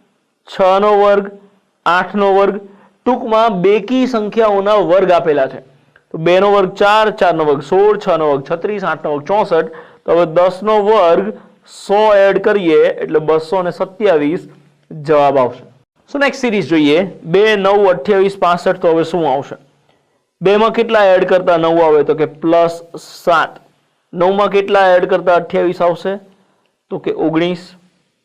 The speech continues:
અઠ્યાવીસ માં કેટલા એડ કરતા પાંત્રીસ આવશે? તો કે પાંત્રીસ, એટલે સાડત્રીસ.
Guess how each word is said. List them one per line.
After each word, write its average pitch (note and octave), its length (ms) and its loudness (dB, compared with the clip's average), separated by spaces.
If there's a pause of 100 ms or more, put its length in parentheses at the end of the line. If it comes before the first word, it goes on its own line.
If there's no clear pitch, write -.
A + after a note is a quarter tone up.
(220)
અઠ્યાવીસ F#3 500 -2
માં F3+ 280 0
કેટલા F3+ 420 -2
એડ E3+ 100 0
કરતા F3 260 0
પાંત્રીસ D#3+ 460 -4
આવશે? D#3+ 220 -4
તો D3+ 120 -6
કે D#3 80 -6
પાંત્રીસ, C#3+ 640 -8
એટલે D#3+ 140 -6
સાડત્રીસ. E3 720 -6